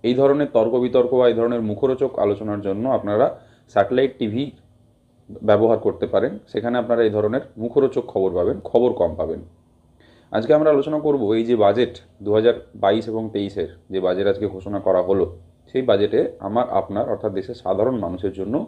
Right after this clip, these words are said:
কি রয়েছে, কি নেই। প্রধানমন্ত্রী নরেন্দ্র মোদী বলেছেন যে এই বাজেট দেশের মানুষের জন্য নতুন আশা, নতুন উদ্যোগ এবং দেশের তরুণদের জন্য নতুন ভবিষ্যৎ নিয়ে আসছে। এবং অনেক নেতা মন্ত্রী ইতিমধ্যেই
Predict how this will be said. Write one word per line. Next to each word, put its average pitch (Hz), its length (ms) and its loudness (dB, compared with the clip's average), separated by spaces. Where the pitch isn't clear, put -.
কি 135 120 -4
রয়েছে, 110 400 2
কি 117 240 -12
নেই। 85 200 -8
প্রধানমন্ত্রী 170 540 2
নরেন্দ্র 147 300 0
মোদী 156 180 0
বলেছেন 120 420 0
যে 135 120 2
এই 127 160 2
বাজেট 110 460 4
দেশের 107 340 -4
মানুষের 110 340 -4
জন্য 120 200 -2
নতুন 123 220 -4
আশা, 107 300 0
নতুন 110 360 -6
উদ্যোগ 110 360 2
এবং 117 180 2
দেশের 107 300 0
তরুণদের 123 460 0
জন্য 113 220 -2
নতুন 123 320 -4
ভবিষ্যৎ 104 440 -4
নিয়ে 90 220 -4
আসছে। 82 400 -6
এবং 127 220 4
অনেক 147 280 2
নেতা 123 400 2
মন্ত্রী 135 340 0
ইতিমধ্যেই 127 560 0